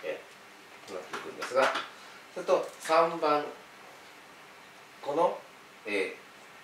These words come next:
ー、上流を越えて、まあ、中流ぐらい、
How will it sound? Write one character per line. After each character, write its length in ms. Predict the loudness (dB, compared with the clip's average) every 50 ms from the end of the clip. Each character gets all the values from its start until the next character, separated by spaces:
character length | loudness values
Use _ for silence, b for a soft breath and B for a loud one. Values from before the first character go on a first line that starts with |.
| -20 -20 -20 -20 -20 -20 -10 0
ー、 20 | 4
上 360 | 6 6 6 6 4 2 0
流 260 | -2 -4 -4 -4 -4 -4 -2
を 160 | -4 -4 -2 2 2 4
越 160 | 2 2 0 0 -2
え 140 | -2 -2 -2
て、 60 | -2
ま 80 | 0 0
あ、 80 | 0 0
中 240 | -4 -6 -4 -2 0
流 180 | 2 2 2 4
ぐ 100 | 4 2
ら 80 | 2
い、 120 | 2 0